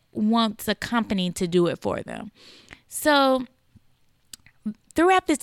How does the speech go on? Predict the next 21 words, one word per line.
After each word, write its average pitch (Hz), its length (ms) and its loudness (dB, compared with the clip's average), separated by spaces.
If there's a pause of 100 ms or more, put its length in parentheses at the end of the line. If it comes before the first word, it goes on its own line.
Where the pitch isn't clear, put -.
episode, 196 600 0
we're 202 80 0
gonna 214 200 -2
be 202 180 0
thinking 196 320 -6
about 175 580 -2
and 185 240 -6
discussing 180 760 -2
great 220 420 2 (1040)
questions 202 640 2
to 190 160 -2
think 202 240 -2
about 170 480 0
when 302 600 -2
you're 254 180 4
choosing 208 540 0
to 196 200 -2
go 180 440 2
along 165 460 -4
this 160 220 -6
path. - 460 -8